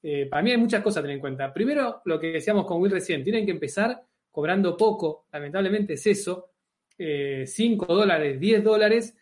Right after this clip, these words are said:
Lo que pueden hacer es ofrecer productos que valgan eso. Si ustedes ofrecen una página de cómic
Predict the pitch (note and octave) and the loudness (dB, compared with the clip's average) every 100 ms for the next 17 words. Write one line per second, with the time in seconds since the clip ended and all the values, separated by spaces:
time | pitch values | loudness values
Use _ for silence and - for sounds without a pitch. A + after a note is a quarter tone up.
0 | _ _ - E3 F#3 C#4+ C4+ G3+ D4+ G#3+ | _ _ -2 0 2 2 0 0 0 0
1 | F#3+ E3+ B3+ G#3 G#3 B3 - G3+ - D#3 | -4 -2 -2 2 2 2 0 -4 -4 -2
2 | G3+ F#3 E3 F3+ - A#2+ - C3 A3+ A3 | 0 0 -2 -4 -8 -18 -18 -4 0 0
3 | G3+ G#3 G#3 F#3+ F3+ G#3 G3+ G3 E3+ E3 | -2 -4 -4 -4 -4 -6 -4 -4 -4 -2
4 | F#3+ E3+ C#3+ C3 | -2 -2 -4 -10